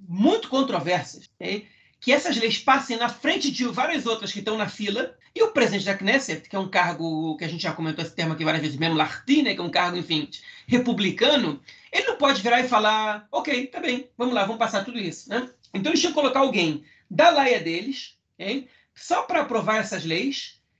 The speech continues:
que são leis, algumas delas super pessoais, a gente vai comentar essas, essas leis, só pra poder passar isso, ok? E isso tem precedente, um precedente que não se cumpriu, mas tem. O, em dois mil e, em dois mil e vinte,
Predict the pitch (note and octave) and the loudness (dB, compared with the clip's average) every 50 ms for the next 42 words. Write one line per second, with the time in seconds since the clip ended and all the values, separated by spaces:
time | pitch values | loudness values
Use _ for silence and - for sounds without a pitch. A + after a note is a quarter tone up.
0 | _ _ - C#4 B3+ - D#4 D4+ D4+ C4 A3+ A3 A3 - A3+ - - - B3 - | _ _ -2 -2 0 0 0 0 2 2 2 2 0 -2 -4 -4 -2 -2 0 2
1 | - G#3+ A3 - - C4+ B3+ C4 G#3+ - - - A#3+ A#3+ - - A3+ F3+ E3 F#3 | 2 0 0 0 -2 -2 -2 -2 -4 -4 0 0 0 0 0 0 2 4 4 6
2 | A#3 A3+ G3+ G3 - F#3+ - E3+ E3 D#3+ D#3+ - E3 E3 - F#3 F#3 - - - | 4 2 0 -4 -6 -6 -4 -4 -4 -4 -4 -4 -6 -6 -6 -10 -14 -14 -12 -12
3 | E3+ - F#3+ F#3 G3 G3 B3 D#4+ - - - - - - - - _ - - - | -10 -10 -6 -2 0 0 0 0 -2 -6 -14 -20 -20 -20 -20 -20 _ -6 0 0
4 | B4+ B4+ B4 B4 A#4 A4 A4 - - F#4 E4+ - F4+ F#4 E4 C#4+ - - - - | 2 2 0 -2 -2 -4 -4 -4 -4 -4 -2 0 2 4 4 2 2 -2 -8 -18
5 | _ _ _ _ G#3 G#3+ B3 C4+ C4 - _ - - - - _ _ - A#3+ B3 | _ _ _ _ 0 2 2 2 -2 -6 _ -20 -20 -20 -20 _ _ 4 8 10
6 | C#4+ E4 - - - F3 D#3 - - _ _ _ _ - C#4 D4 - E4 D4+ - | 10 8 8 4 -2 -8 -10 -10 -14 _ _ _ _ 2 4 4 4 2 0 0
7 | G#3 F#3+ F#3+ E3+ D3+ D3 C#3 - - - - _ _ _ - G#3+ - A#3 G#3+ - | 0 0 0 0 -4 -6 -10 -14 -16 -18 -18 _ _ _ -10 -8 -6 -6 -4 -2
8 | A3 A#3 B3 B3 C#4 C4 B3+ C#4 C4 - C#4+ C#4+ - - - A3 G3 - F#3+ G#3+ | -2 -2 -2 0 2 4 4 4 4 4 0 0 0 0 -2 -2 -2 0 0 -2
9 | - - - F3+ D#3+ D3 C#3 - _ _ _ _ - - - - _ _ _ - | -2 -2 -2 -2 -2 -2 -4 -10 _ _ _ _ -20 -20 -20 -20 _ _ _ 2
10 | B3+ C4+ C#4+ D4 - C4+ D4 D4+ D4 C4 - G#3+ B3+ B3 A#3+ A3 G#3 F#3+ - F3 | 4 4 4 6 6 6 6 6 6 6 4 4 4 4 2 2 0 -2 -4 -4
11 | G3 F#3+ F#3+ F#3 F3+ F3 E3+ E3 D#3+ D#3 G#3 G#3 A3 G#3 D3 F3+ G3+ G3+ F#3+ F3+ | -4 -2 -2 -2 -2 -2 0 0 -2 -2 0 0 0 0 2 0 0 0 0 0
12 | E3 D#3+ D3+ B2+ A#2+ G#3+ C#4 C#4+ C4 - - D#3 C3+ C3+ - | 0 0 0 2 4 6 6 6 6 4 0 -2 -4 -10 -16